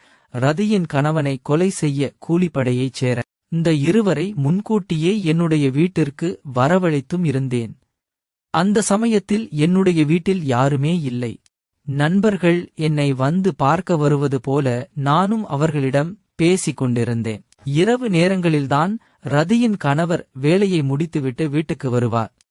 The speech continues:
வரும்போது வந்தவர் உடனடியாக குளித்துவிட்டு தான் சாப்பிடவும் செய்வார்.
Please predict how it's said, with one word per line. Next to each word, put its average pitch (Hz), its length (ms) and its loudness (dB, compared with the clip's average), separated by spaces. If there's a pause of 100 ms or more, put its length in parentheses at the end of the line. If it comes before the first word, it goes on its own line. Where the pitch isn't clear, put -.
(140)
வரும்போது 190 640 2
வந்தவர் 139 540 -2
உடனடியாக 175 720 2
குளித்துவிட்டு 147 540 -2
தான் 156 220 -2
சாப்பிடவும் 151 600 0
செய்வார். 120 420 -4